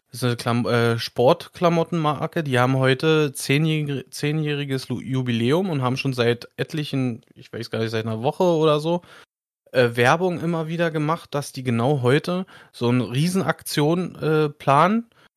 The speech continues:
Ja, du kannst nicht nur sämtliche Klamotten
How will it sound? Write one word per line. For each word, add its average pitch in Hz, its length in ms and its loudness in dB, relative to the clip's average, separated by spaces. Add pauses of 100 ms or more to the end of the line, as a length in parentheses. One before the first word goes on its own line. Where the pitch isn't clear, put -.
(100)
Ja, 131 220 6
du 131 240 -4
kannst 131 400 0
nicht 151 200 -2
nur 156 140 2
sämtliche 151 540 0
Klamotten 165 640 0